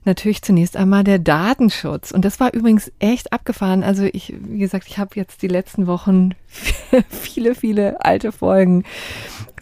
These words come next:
äh, rausgesucht. Ich finde übrigens, also als Übergang könnten wir eigentlich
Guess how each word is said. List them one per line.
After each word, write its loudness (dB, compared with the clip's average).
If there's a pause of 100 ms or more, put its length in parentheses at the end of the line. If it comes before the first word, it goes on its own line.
(100)
äh, 4
rausgesucht. 2
Ich -8
finde 4
übrigens, 2
also 0
als -4
Übergang 2
könnten 2
wir -2
eigentlich -2